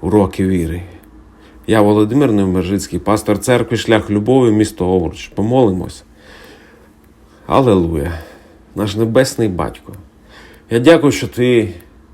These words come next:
навчаєш нас вірі, що Ти навчаєш нас жити в цьому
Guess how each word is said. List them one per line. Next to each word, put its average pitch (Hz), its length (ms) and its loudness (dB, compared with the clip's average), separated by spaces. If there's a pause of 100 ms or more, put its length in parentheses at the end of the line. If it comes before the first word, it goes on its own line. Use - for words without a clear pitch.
навчаєш 120 540 0
нас 87 320 -8 (360)
вірі, 92 520 -2 (760)
що - 160 -4
Ти 139 120 2
навчаєш 147 520 6
нас 117 240 0
жити 143 480 4
в 135 60 -4
цьому 110 540 0